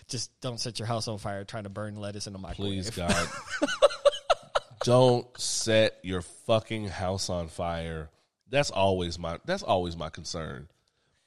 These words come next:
Speaker 2: Is that these, these niggas who think like this, these niggas are living in their mother's basement to begin with. And it's just gonna be a bad scene if something goes wrong down there, uh, with that little, with,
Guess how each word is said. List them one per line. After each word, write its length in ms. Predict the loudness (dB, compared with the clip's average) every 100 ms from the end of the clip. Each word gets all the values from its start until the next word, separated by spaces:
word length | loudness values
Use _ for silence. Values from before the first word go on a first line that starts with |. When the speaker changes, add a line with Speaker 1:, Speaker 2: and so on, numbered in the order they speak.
| -8
Speaker 2:
Is 160 | -4
that 300 | 2 2 0 _ _
these, 260 | -4 -2 -4 -12 _ _
these 220 | -2 -2 2
niggas 280 | 2 2
who 80 | 0
think 340 | -2 -2 -2 2
like 160 | 0
this, 140 | 0 -4
these 200 | -4 -2
niggas 200 | 0 2
are 40 |
living 240 | 4 4 4
in 100 | 0
their 140 | 0
mother's 360 | 0 0 0 -4
basement 440 | -4 -4 -4 -10 -10
to 60 |
begin 380 | -12 -4 -2 -2
with. 280 | -4 -10 -14 _ _ _ _ _ _
And 600 | -2 0 2 0 -2 -6 -12 _ _ _ _ _ _ _ _ _ _ _
it's 160 | -4 0
just 160 | 0 4
gonna 160 | 4
be 160 | 6 4
a 100 | 4
bad 520 | 4 6 8 6 4
scene 320 | 0 -2 -2
if 80 | -4
something 320 | -2 -4 -2
goes 240 | -4 -4 -2
wrong 340 | -2 0 -2
down 360 | -4 -4 -6 -6
there, 360 | -6 -8 -10 _ _ _ _ _ _
uh, 480 | -2 0 0 -2 -4 -6
with 200 | -8 -2
that 180 | -2
little, 340 | 0 -2 -2 -2
with, 200 | -4